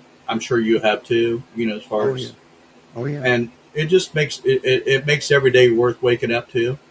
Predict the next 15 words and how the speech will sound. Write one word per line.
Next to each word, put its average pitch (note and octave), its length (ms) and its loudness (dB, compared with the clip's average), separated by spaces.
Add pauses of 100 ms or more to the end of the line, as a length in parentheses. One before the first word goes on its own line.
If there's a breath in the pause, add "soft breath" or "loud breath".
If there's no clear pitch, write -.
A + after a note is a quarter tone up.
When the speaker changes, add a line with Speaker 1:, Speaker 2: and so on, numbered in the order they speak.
(720)
Speaker 1:
And, G#2 520 -10 (280)
you A2+ 100 -6
know, G#2+ 120 -4
I G#2+ 60 0
get A#2+ 100 -2
to A#2+ 100 2
work A#2+ 240 0
with A2 100 -6
some A#2+ 200 -2
of A2 60 -4
the A2+ 60 -2
greatest A#2 460 0
people A2+ 320 -2
too. C3 460 2 (840)
Um, G2 300 -12